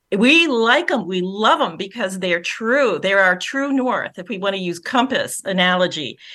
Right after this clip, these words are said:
You know, we pray. We have that connection, that personal relationship with, with Jesus Christ, and, and the Holy Spirit is ministering us. And where are we being stirred up from to begin with? We know that it's his spirit that's stirring us up and saying,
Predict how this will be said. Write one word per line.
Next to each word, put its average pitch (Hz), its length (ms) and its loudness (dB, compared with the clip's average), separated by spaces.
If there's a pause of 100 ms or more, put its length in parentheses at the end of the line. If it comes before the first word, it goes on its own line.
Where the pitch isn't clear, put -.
(180)
You 220 120 -2
know, 220 120 0
we 196 200 -6
pray. 254 520 2
We 170 120 -10
have 214 200 -8
that 220 200 -2
connection, 202 520 -4
that 151 180 -4
personal 202 340 -6
relationship 180 640 -6
with, 147 220 -10 (120)
with 160 320 -10 (160)
Jesus 208 480 -6
Christ, 208 640 0
and, 196 380 0 (440)
and 202 160 0
the 185 80 2
Holy 247 340 0
Spirit 226 420 0
is 175 100 -4
ministering 196 640 -2
us. 147 440 -4
And 202 300 0 (240)
where 277 380 2
are 277 80 0
we 214 140 -2
being 190 260 -4
stirred 196 360 -4
up - 180 2
from 170 480 -2 (100)
to - 100 2
begin 349 340 2
with? - 220 -6 (200)
We 233 200 -2
know 247 420 0
that 190 140 -2
it's - 200 -10
his 214 340 -6
spirit 226 500 -2
that's 165 200 -8
stirring 185 420 -2
us 160 160 -8
up 190 260 -4
and 170 140 -4
saying, 160 380 -4